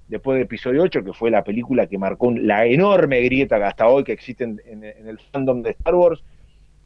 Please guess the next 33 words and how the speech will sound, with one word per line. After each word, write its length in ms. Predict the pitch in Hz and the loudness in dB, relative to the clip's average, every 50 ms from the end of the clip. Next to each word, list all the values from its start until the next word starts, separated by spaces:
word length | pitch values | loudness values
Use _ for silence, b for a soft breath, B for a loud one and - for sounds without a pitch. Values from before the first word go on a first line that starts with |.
| _ - _ | _ -20 _
Están 260 | - - - 143 131 | -18 -6 -4 -2 -2
los 100 | 131 - | -2 -4
que 100 | - 120 | -4 -2
la 120 | 113 135 135 | 0 0 0
aman, 280 | - 208 214 202 180 | 0 0 0 0 0
están 220 | 143 - - - 131 | -2 -6 -6 0 0
los 100 | 120 - | 0 0
que 120 | - 113 | 2 0
la 120 | 117 123 139 | 2 4 4
odian, 380 | 175 190 196 190 196 185 170 | 4 4 2 2 2 2 2
los 100 | 143 117 | 2 0
que 120 | - 117 123 | -2 -4 -6
dicen 180 | 117 - 120 | -6 -6 -12
que 240 | - 117 113 110 - - - 117 | -12 -10 -12 -14 -16 -18 -20 -20
Disney 300 | 107 104 131 131 131 127 | -14 -10 -10 -8 -4 -4
arruinó 480 | 117 - - 127 127 135 139 151 151 - | -4 -4 0 0 0 2 2 2 0 2
todo 240 | 165 165 175 151 117 | 2 2 2 2 2
por 120 | 127 131 | 0 -4
esta 200 | 131 - 135 - | -2 -2 0 -2
película, 340 | - - 165 156 170 147 131 | -2 -2 -4 -2 0 2 4
lo 140 | 127 123 127 | 4 4 4
detestan 500 | 131 131 - 190 180 - - 156 147 139 | 4 2 2 0 0 0 0 -2 0 0
a 80 | 131 | 0
Ra-, 160 | 123 127 139 | 2 4 2
a 220 | 147 135 131 127 123 | 2 4 4 4 4
Ra-, 400 | 127 127 135 143 139 127 123 123 | 4 4 4 4 4 4 4 4
a 40 | 131 | 4
Rian 280 | 139 151 147 143 131 | 4 2 2 0 0
Johnson 300 | 143 156 151 135 139 135 | -2 -2 -2 0 0 0
algunos, 380 | 131 139 170 214 226 202 170 147 | 2 4 6 4 4 4 4 4
lo 160 | 147 147 143 | 6 6 6
adoran 420 | 147 160 190 214 208 196 185 190 | 6 6 6 6 4 4 2 0
otros. 420 | 208 208 - - 202 202 - - | -2 -4 -4 -4 -8 -8 -8 -10